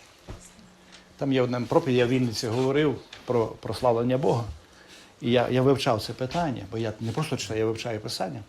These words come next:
І я вибрав з Біблії величайше прославлення. І коли ізраїльтяни перейшли Червоне море, Моїсей організував так, що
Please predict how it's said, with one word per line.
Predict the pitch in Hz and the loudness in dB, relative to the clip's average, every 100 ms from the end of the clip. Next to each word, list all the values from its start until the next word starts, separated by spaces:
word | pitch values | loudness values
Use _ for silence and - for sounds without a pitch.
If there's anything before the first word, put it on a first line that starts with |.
| - - - - - - - - - _ _ _ _ _ - - - | -20 -20 -20 -20 -20 -20 -20 -20 -20 _ _ _ _ _ -20 -20 -2
І | 127 | 2
я | 131 | 4
вибрав | 123 180 151 139 | 4 2 4 2
з | 123 | 2
Біблії | 117 175 165 139 | 0 0 2 4
величайше | 127 135 131 - 190 202 - | 4 4 2 2 0 0 -2
прославлення. | 156 156 - 151 139 113 - - - - 165 - - - - - - - - | -4 -6 -6 -8 -8 -10 -14 -18 -20 -16 -18 -18 -20 -20 -20 -20 -20 -20 -10
І | 135 | -8
коли | 127 131 135 | 0 4 4
ізраїльтяни | 135 120 127 123 143 139 | 4 0 2 2 2 2
перейшли | 113 120 113 127 | 0 -2 -2 -6
Червоне | - 120 120 113 | -4 0 0 0
море, | 123 196 147 - - - - - - | 0 0 -2 -8 -20 -20 -16 -16 -12
Моїсей | 113 113 107 - 147 - | -10 -8 -8 -4 -4 -4
організував | 123 117 110 113 104 - | -6 -6 -6 -6 -6 -6
так, | 151 175 - - _ - 220 - - _ - | -10 -10 -14 -20 _ -20 -20 -20 -20 _ -20
що | - | -16